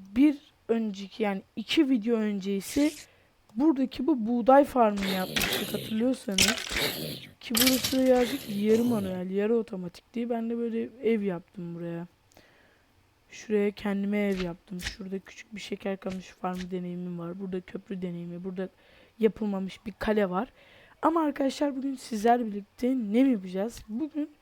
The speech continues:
belki de Minecraft'ta sunucularda işe yarayacak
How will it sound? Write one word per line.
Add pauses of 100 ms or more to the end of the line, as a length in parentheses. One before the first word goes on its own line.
(360)
belki
de
Minecraft'ta
sunucularda
işe
yarayacak